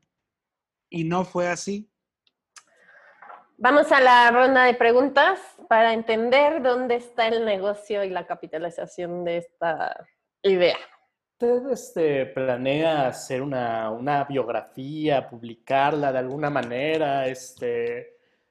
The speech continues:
Speaker 3: sabe que nosotros, este, nos importa el mundo editorial. Um,
Speaker 2: Aquí el
Speaker 3: ok.
Speaker 2: compañero tiburón, eh, el compañero tiburón Daniel no, no dejará ir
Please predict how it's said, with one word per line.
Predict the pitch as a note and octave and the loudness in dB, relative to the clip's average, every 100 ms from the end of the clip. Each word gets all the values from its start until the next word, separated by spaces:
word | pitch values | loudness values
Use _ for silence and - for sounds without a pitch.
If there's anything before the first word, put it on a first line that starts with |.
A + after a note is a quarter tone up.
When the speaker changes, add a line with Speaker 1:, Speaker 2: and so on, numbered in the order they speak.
| _ _ | _ _
Speaker 3:
sabe | - F3 F3 | -4 -2 -2
que | F3 | -4
nosotros, | D3+ - E3 E3+ E3 | -4 -2 0 0 -2
este, | C#3 - | -8 -8
nos | C3 B2+ C#3+ | -8 -10 -12
importa | B2 C#3+ D3 D#3 | -8 -8 -4 -6
el | C#3+ | -6
mundo | D3+ D3+ | -6 -6
editorial. | C#3 B2 A#2+ A#2+ E3 F#3 C3+ C3+ F3 A3+ _ _ _ _ _ _ _ - | -6 -8 -10 -8 -8 -6 -6 -8 -10 -18 _ _ _ _ _ _ _ -12
Um, | B2 B2 B2 B2 A#2+ B2 B2+ | -10 -8 -10 -12 -14 -16 -2
Speaker 2:
Aquí | A3 A3 C4+ C#4 C#4 | -2 0 2 6 6
el | C4 | 6
Speaker 3:
ok. | |
Speaker 2:
compañero | A#3+ A#3+ B3 C4 C#4 | 4 4 6 6 4
tiburón, | C4+ A3+ A3 A#3+ A#3+ A3 F#3 _ _ _ _ _ _ _ - | 4 6 6 6 4 0 -4 _ _ _ _ _ _ _ -6
eh, | G3+ F#3+ F#3 F3+ F3 | -2 0 0 0 -4
el | G3 G3 | -6 -4
compañero | G#3 G3+ G#3 A3 A3+ | -4 -2 -2 -2 -2
tiburón | A3 G3+ F#3+ G3 G#3 G3+ G3 F#3+ F3+ | -4 -4 -2 -2 -2 -4 -6 -8 -8
Daniel | F3+ F#3 A3+ G#3+ G#3 | -8 -4 -4 -2 -4
no, | G3+ G3+ - - _ _ _ _ _ | -4 -6 -10 -20 _ _ _ _ _
no | G3 G3+ G#3+ | -8 -4 0
dejará | G#3 G#3 G3 G#3 A3 | -2 -2 0 2 4
ir | A#3 C4 G#3 | 4 2 0